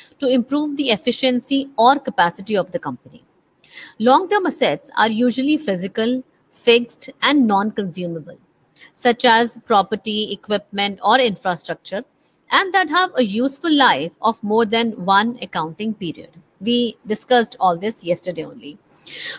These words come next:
Also known as capex or capital expense, capital expenditures include the purchase of items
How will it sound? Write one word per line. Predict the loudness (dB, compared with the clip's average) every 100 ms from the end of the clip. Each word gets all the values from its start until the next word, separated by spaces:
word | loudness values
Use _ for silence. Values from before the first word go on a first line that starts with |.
| 2
Also | 6 6 4 4
known | 6 4
as | 4
capex | 4 2 4 2 2 0
or | 2 4
capital | 2 0 2 2
expense, | 0 -4 -4 -4 -4 -12 -16 _ _ _ _ 2
capital | 2 2 0
expenditures | 0 0 -2 0 0 2 0 0
include | -4 -10 -6 -6 -2
the | -4
purchase | -2 -4 -2 -2 0 -2
of | 0
items | 0 0 -6 -10 -12